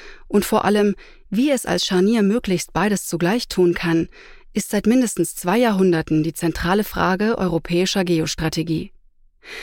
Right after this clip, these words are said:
Eine Gelegenheit, beides miteinander zu verschrauben, wurde zweitausendvierzehn verpasst. Die Bankenkrise hätte für Deutschland der Moment sein können, sein Versprechen, dass deutsche und europäische Einigung zusammengehören, einzulösen,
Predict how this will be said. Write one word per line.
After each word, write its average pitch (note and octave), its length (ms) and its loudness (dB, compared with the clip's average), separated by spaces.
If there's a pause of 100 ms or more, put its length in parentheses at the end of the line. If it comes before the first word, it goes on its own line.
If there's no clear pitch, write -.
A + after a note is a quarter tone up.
(400)
Eine G#3+ 180 4
Gelegenheit, G3 640 2
beides F#3+ 300 0
miteinander F3+ 420 2
zu F3+ 100 -8
verschrauben, F3 760 0
wurde F3+ 280 0
zweitausendvierzehn G#3 1000 0
verpasst. - 600 -6 (1400)
Die G#3 120 4
Bankenkrise F3+ 800 2
hätte F3 260 -2
für F#3 160 0
Deutschland G#3+ 520 0
der G3+ 80 2
Moment F#3 360 2
sein G#3 240 0
können, G3 320 2 (580)
sein G3 280 0
Versprechen, F3+ 840 -2
dass D3 180 -4
deutsche E3+ 480 -2
und D3+ 120 -4
europäische E3+ 760 -2
Einigung F3 400 2
zusammengehören, E3+ 1040 2
einzulösen, D#3+ 760 0